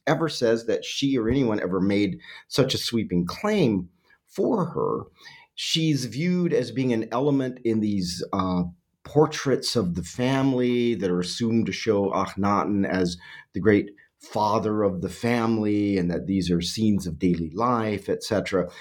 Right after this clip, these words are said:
So Akh-, uh, Nefertiti, so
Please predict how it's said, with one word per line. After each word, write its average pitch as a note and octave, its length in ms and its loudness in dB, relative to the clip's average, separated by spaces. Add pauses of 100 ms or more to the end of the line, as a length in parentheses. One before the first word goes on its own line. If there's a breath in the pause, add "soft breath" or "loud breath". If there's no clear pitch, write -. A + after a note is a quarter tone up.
(180 loud breath)
So A#2 280 2
Akh-, A2+ 360 -2 (360)
uh, A2+ 180 2
Nefertiti, A#2 840 -2 (640)
so A#2 360 -2